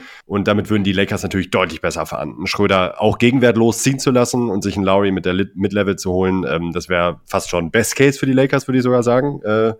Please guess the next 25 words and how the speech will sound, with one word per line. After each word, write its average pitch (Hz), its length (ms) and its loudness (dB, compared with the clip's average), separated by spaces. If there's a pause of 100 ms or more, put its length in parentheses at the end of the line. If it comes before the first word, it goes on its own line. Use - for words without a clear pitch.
(120)
kaderpolitisch 120 640 0
betrachtet. - 580 -4 (120)
Äh, 107 120 0
sie, 95 420 -8
sie, 104 280 -8
sie 104 160 -4
stecken 143 340 2
natürlich 139 400 2
in 127 140 2
einer 120 160 2
unangenehmen 131 420 4
Situation. 113 680 2
Ich 139 120 -4
weiß 123 160 2
nicht, 120 80 -2
ob 98 60 -10
ein 110 60 -2
Sign-and-Trade 113 600 0
mit 139 140 -4
Schröder 127 340 2
vielleicht 113 460 -2
noch 110 140 -4
eine 110 100 0
Option 110 600 0
sein 101 360 0